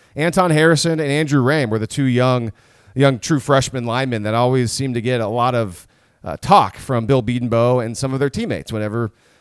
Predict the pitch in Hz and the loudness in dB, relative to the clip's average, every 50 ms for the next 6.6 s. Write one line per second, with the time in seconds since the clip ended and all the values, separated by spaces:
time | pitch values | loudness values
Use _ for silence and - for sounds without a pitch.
0 | _ _ _ 95 95 98 98 101 90 - - 110 - 131 120 117 113 120 104 87 | _ _ _ -8 -6 -6 -6 -6 -8 -10 -8 -6 -4 -2 -2 -2 -2 -4 -4 -4
1 | - 131 120 - - - 127 - 127 127 131 127 117 127 170 160 123 87 76 82 | -4 -4 -4 -4 -4 -6 -6 -4 -2 -2 -2 -2 0 2 2 2 2 0 -2 -8
2 | 90 98 76 92 92 87 117 113 110 107 104 101 101 95 95 92 - _ _ _ | -16 -14 -12 -12 -8 -6 -4 -4 -4 -2 -2 -2 -2 -2 -2 -4 -6 _ _ _
3 | _ _ _ _ _ _ _ _ _ - 127 123 117 117 107 92 - _ _ _ | _ _ _ _ _ _ _ _ _ -2 0 0 0 0 -2 -6 -10 _ _ _
4 | - - 165 156 139 - - 143 139 143 135 147 139 139 131 131 131 143 135 - | -8 -4 -4 -2 -2 -2 -2 0 0 0 2 2 2 2 2 4 4 2 2 2
5 | 139 131 127 123 110 95 - _ 131 127 120 113 - 131 120 110 113 113 110 143 | 0 0 0 0 -2 -6 -10 _ -6 -6 -4 -4 -6 -6 -6 -6 -6 -4 -2 -2
6 | 131 107 92 80 80 78 - 113 101 95 95 | -2 -2 -4 -6 -10 -8 -6 -4 -2 -2 -4